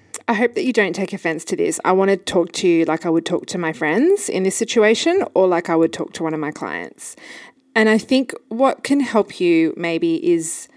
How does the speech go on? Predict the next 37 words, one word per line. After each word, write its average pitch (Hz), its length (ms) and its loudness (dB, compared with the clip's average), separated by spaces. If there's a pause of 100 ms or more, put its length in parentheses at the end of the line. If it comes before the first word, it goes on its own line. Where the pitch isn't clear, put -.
(160)
thinking 226 500 0
about 208 280 2
this - 480 -2 (140)
in 190 140 -4
terms 180 320 -4
of 175 260 -2
the 185 220 -2
way 170 220 2
you 160 360 0
think 180 340 -8
of 165 100 -8
things. - 680 -8 (180)
Let 180 100 2
me 196 100 2
explain. - 560 -4 (480)
So - 140 -2
you've, 247 460 0
you've 233 180 -4
said 269 220 2
at 320 120 -2
the 190 160 0
end 160 240 -2
that 160 160 0
you're 185 100 2
trying 180 260 -6
to 190 120 -8
focus 165 380 -2
on 160 100 -6
what 156 140 -2
you 180 80 -4
do 175 240 2
have 151 240 -4
rather 160 280 2
than 160 200 -4
what 156 160 -2
you 175 80 0
don't. - 460 -2